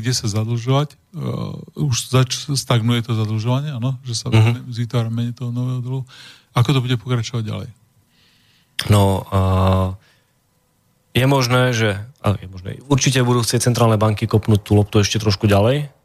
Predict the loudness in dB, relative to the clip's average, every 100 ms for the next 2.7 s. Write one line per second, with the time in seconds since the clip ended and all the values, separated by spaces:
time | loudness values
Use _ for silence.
0 | -14 2 4 4 -2 -6 -4 -4 -4 -10
1 | -16 _ 2 4 6 4 2 0 -4 _
2 | _ _ _ _ _ _ 2